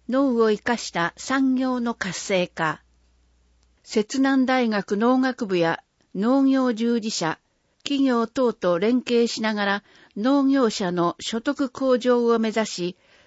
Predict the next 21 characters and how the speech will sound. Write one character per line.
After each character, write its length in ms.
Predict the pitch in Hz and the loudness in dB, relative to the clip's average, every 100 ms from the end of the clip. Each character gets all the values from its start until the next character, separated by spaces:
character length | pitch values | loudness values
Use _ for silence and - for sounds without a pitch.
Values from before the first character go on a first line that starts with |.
| _ - | _ -4
農 300 | 220 277 277 | 0 4 4
業 240 | 277 269 | 2 0
特 240 | 277 254 | -2 -6
産 280 | - 269 247 | -2 0 0
物 280 | 196 185 185 | 0 -4 -4
の 240 | 180 175 - | -2 -4 -6
創 340 | - - 247 247 | -10 -2 0 0
出 300 | - - 226 | -6 -6 -2
や 240 | 220 - 208 | 0 -2 -4
農 220 | 247 262 | -4 -2
産 320 | - 285 247 | -2 0 0
物 260 | 208 - 202 | -2 -4 -2
を 80 | |
生 100 | 190 | -2
か 160 | - 220 | -4 -6
し 140 | - | -6
た 140 | - 180 | -6 -6
商 320 | 233 277 269 | -6 -4 -4
品 260 | 254 269 262 | -2 0 -2
開 300 | - 240 175 | -2 -4 -2
発、 460 | 160 - 151 151 | -6 -6 -8 -8